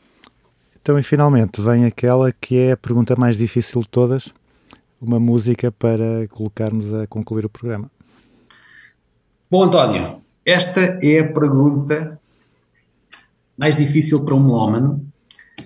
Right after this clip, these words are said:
Speaker 2: que tem tanto gosto por tanta coisa musical que até criou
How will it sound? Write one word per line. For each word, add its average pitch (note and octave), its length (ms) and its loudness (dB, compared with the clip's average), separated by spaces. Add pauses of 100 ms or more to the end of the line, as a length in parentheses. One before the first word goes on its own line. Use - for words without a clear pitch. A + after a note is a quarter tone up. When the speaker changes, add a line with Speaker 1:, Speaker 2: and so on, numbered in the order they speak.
(120)
Speaker 2:
que C#3+ 100 -2
tem C#3+ 500 0 (680)
tanto D3+ 300 2
gosto D3 560 0 (160)
por C3 120 -10
tanta D3 260 -2
coisa C3+ 280 0
musical C3+ 560 -2
que D3+ 60 -8
até D3+ 160 -6
criou C#3+ 600 -2